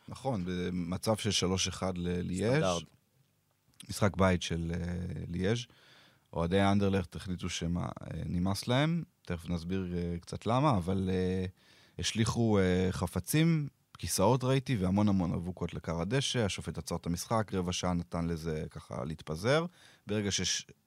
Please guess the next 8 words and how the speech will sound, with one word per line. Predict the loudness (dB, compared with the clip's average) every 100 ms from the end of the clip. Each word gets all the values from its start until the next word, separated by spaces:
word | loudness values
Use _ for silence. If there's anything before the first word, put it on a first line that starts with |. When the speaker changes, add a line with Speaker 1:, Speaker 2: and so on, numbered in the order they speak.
| _
Speaker 1:
שוב | -4 -2 -2
שיגרו | -2 -2 0 2
את | 2 0
ה-, | 0 -2 -6 -14 -20 -20 -20 _ -6
אה, | 0 2 4 2 0
דברים | 2 2 2
שלהם | 2 2 2
מהיציע, | 2 0 -2 2 4 6